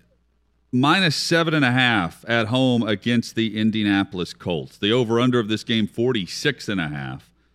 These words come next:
Couple of boosts you can choose from at FanDuel right now. The Ravens and Colts to each score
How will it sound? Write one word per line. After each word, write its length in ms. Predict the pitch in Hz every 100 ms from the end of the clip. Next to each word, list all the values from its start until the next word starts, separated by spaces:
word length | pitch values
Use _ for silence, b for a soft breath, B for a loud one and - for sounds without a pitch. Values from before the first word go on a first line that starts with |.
| _
Couple 300 | - 175 190
of 200 | 160 98
boosts 460 | 127 151 131 - -
you 100 | 127
can 140 | 120
choose 340 | 104 - 135 123
from 380 | - 104 95 98
at 80 |
FanDuel 480 | - 110 107 98 98
right 200 | 98 95
now. 180 | 95 95
The 80 | 90
Ravens 380 | 113 131 117 101
and 100 | 87
Colts 260 | 117 104
to 160 | - 113
each 200 | 113 -
score 560 | - 120 117 107 95